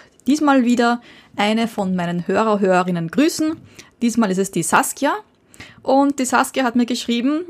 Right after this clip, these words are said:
ähm, wie sie oder wann sie, äh, den Podcast hört. Und sie hat mir geschrieben, sie hört ihn eigentlich überall und immer. <laughs> Und, äh, auch wenn sie ein Bad nimmt oder wenn sie in eine Decke kuschelt. Also sie findet das super und ich finde das auch super. Also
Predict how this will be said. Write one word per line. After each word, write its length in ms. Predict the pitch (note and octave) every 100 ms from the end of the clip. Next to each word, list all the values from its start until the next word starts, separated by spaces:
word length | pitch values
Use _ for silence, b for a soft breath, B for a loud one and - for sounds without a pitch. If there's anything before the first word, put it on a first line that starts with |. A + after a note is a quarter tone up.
| -
ähm, 300 | A#3 A#3 A3+
wie 260 | A#3 A3 C4
sie 480 | - - A#3+ D4+ -
oder 280 | A3 G#3+ F#3
wann 240 | F#3+ A#3+
sie, 460 | A#3+ A#3 A#3+ C4 C4+
äh, 340 | B3+ A#3 A3+
den 160 | A3+ A3
Podcast 580 | G#3 G3+ - G#3+ -
hört. 300 | - G#3 C#4
Und 80 | C4+
sie 60 | A#3
hat 80 | G#3+
mir 100 | G#3+
geschrieben, 340 | A3 A#3 A#3+
sie 160 | A#3+ A#3+
hört 160 | G3
ihn 80 | G3+
eigentlich 340 | F3+ G3 -
überall 400 | - A#3+ G3+ F3+
und 160 | F3+ E3+
immer. 320 | G#3+ A#3 F4 -
<laughs> 840 | B3 - G3 - - - F#4+ F4+ -
Und, 320 | B3+ B3 C4+
äh, 60 |
auch 500 | A#3+ A#3+ - A3+ B3
wenn 140 | A#3 A3
sie 200 | A3 G3+
ein 180 | - F#3+
Bad 320 | G3+ A3 C#4+
nimmt 400 | C4+ C4+ C4+ C4+ -
oder 200 | G#3+ G3
wenn 140 | F#3
sie 140 | A3
in 60 | F#3+
eine 100 | E3+
Decke 240 | A3 A#3
kuschelt. 440 | A3+ B3+ A#3 A3+ -
Also 300 | F3+ F3+ F#3 b b
sie 220 | - F#3+
findet 420 | - F#3+ E3+ E3
das 280 | D#3+ - - -
super 320 | - F#3+ -
und 100 | E3+
ich 80 | -
finde 160 | F#3
das 80 | F3
auch 160 | D#3+ E3
super. 320 | - F3 E3+
Also 280 | E3 E3